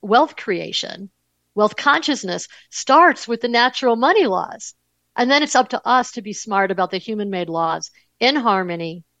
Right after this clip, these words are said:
so that we live a fulfilling life. And what happens is, I think,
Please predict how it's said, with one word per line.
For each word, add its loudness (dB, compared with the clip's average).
so 0
that -2
we 0
live -2
a -6
fulfilling -10
life. -10
And 0
what 2
happens 0
is, -8
I -2
think, -8